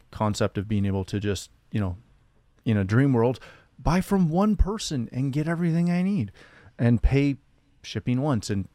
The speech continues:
one P O. It would make life fantastic. Uh, Arlen,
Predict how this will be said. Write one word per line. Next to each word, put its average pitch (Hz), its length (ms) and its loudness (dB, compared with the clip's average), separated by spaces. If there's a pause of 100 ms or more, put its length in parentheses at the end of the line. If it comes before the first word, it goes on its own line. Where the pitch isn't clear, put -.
(120)
one 110 360 0
P 151 280 2
O. 110 180 0
It 101 220 -8
would 175 180 -4
make 220 220 -2
life 185 160 -2
fantastic. 175 600 -2 (680)
Uh, - 60 -4 (340)
Arlen, 185 340 2